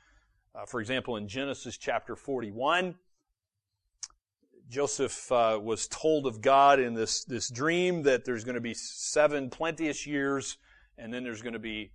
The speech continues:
famine for several years. And so Joseph saved during the seven years of plenty so that there would be enough for, for the people to live during the seven years of famine. It's a good example for us.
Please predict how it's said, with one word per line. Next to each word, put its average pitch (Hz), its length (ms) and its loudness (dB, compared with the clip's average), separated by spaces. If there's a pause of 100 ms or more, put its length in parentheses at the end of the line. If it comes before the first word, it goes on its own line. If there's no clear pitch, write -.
famine 113 640 -4
for 104 160 -12
several 104 380 -2
years. 92 420 -14
And 110 100 -20
so 123 240 0
Joseph 160 460 0
saved 185 340 2
during 165 280 2
the 139 180 6 (420)
seven 190 480 4
years 160 260 0
of 131 120 -6
plenty 208 580 2
so 170 240 0
that 170 160 2
there 185 140 2
would 175 100 0
be 170 140 0
enough 180 400 -4 (420)
for, 151 520 2 (120)
for 151 140 2
the 139 80 -2
people 147 340 0
to 131 200 -4
live 127 440 6
during 123 280 -4
the 113 80 -6
seven 117 360 -2
years 98 260 -8
of 104 60 -14
famine. 123 460 -6 (1300)
It's - 100 -20
a 127 40 -12
good 107 220 -4
example 110 420 -10
for 92 300 -16
us. - 220 -20